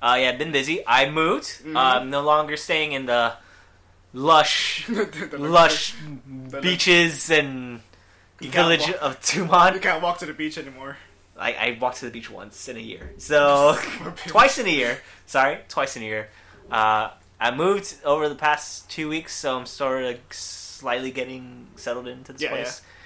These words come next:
Speaker 1: It's a little closer to Central. Uh, I mean, it's not that much further to Dell's house. And
Speaker 2: I can
Speaker 1: I
Speaker 2: actually drive up here now.
Speaker 1: And Del, yeah, whatever. Like,
Speaker 2: <laughs>
Speaker 1: fucking Tumon was, like, another extra five, ten minutes.
Speaker 2: It's far, man. It's five, ten minutes of gas and
Speaker 1: Yeah.
Speaker 2: driving.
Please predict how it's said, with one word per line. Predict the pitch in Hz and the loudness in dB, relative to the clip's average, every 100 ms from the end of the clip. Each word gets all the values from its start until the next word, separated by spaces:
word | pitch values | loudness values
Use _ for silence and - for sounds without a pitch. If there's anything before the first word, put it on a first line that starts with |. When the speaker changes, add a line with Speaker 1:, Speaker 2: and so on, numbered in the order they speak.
| - 139 | -14 -6
Speaker 1:
It's | |
a | 170 | 2
little | 165 160 | 4 4
closer | 175 165 180 | 0 0 -2
to | 156 135 | -4 -6
Central. | - 160 - 160 156 151 151 - - - _ - | -4 -4 -2 0 2 0 -2 -12 -20 -20 _ -12
Uh, | 107 107 107 107 | -6 -4 -4 -8
I | |
mean, | 120 | -10
it's | 113 | -8
not | 131 127 123 | -4 -4 -4
that | 123 | -6
much | 123 | -6
further | - 127 123 | -10 -10 -8
to | 117 | -10
Dell's | - 120 120 | -2 0 2
house. | - 120 120 - | 2 2 0 -6
And | 110 110 | -14 -12
Speaker 2:
I | |
can | 120 | -6
Speaker 1:
I | 120 | -6
Speaker 2:
actually | 113 127 | -6 -14
drive | 117 139 156 | -8 -8 -8
up | - | -12
here | 123 | -18
now. | 117 120 | -18 -10
Speaker 1:
And | 120 117 | -8 0
Del, | 123 123 143 160 170 180 185 | 2 2 -2 -8 -10 -14 -2
yeah, | 254 254 | 6 8
whatever. | 254 254 226 | 8 8 6
Like, | 202 185 160 | 6 6 4
Speaker 2:
<laughs> | - 339 330 277 - | -4 -8 -8 -8 -2
Speaker 1:
fucking | 247 233 220 | 4 4 4
Tumon | 233 220 220 | 2 6 8
was, | 208 | 8
like, | 190 185 | 4 4
another | 190 202 | 4 4
extra | 202 196 180 | 2 0 2
five, | 190 185 | 4 2
ten | 185 180 | 2 -2
minutes. | 165 156 - - - | -2 -4 -4 -4 -4
Speaker 2:
It's | - | -8
far, | - 190 180 143 | 0 2 2 -2
man. | 135 | -6
It's | 139 | -6
five, | 175 165 | -6 -6
ten | 180 | -8
minutes | 170 160 | -10 -14
of | 139 | -14
gas | 120 143 123 - | -10 -10 -10 -14
and | 139 | -14
Speaker 1:
Yeah. | 131 - | -10 -10
Speaker 2:
driving. | 117 110 | -10 -18